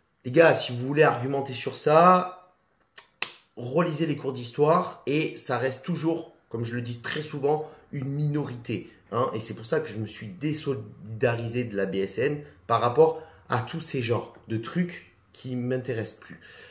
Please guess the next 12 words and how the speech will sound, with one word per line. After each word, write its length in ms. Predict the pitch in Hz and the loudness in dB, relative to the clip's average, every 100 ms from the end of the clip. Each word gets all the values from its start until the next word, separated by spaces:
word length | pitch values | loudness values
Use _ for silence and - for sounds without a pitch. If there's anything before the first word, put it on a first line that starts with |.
| - _ 123 | -20 _ 2
Euh, 520 | 127 127 123 123 - - - _ _ - - | 6 8 8 6 2 -6 -18 _ _ -20 -2
on 80 | 143 | 6
va 120 | 156 | 6
faire 220 | 156 214 | 6 4
un 80 | 180 | 4
tour 240 | 151 156 | 2 -6
de 140 | 151 151 | -4 -4
France 300 | - 160 156 | 0 -2 -2
rapide, 380 | 151 147 143 117 _ - | -4 -6 -10 -14 _ -6
hein, 160 | 139 170 | -4 -4
parce 160 | 110 | -8
que 260 | - 120 - | -2 -2 -2